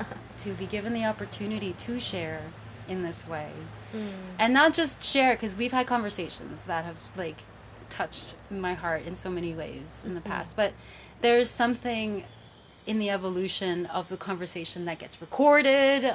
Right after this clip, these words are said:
Speaker 2: onto a podcast and then it gets transmitted into the digital space, and that can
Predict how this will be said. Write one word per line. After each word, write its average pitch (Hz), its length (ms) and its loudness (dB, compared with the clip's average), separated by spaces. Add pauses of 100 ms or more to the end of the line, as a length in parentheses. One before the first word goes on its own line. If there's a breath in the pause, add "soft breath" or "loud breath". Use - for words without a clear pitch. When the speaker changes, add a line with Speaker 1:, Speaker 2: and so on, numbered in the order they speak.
Speaker 2:
onto 185 300 -2
a - 80 -6
podcast 233 560 2
and 196 80 -4
then 196 160 -2
it 202 40 -6
gets - 280 -10 (180)
transmitted 240 800 2
into 220 480 -2 (340 loud breath)
the 196 80 -4
digital 220 380 -2
space, 208 680 0
and 190 100 -4
that 170 100 -4 (300)
can 185 180 -6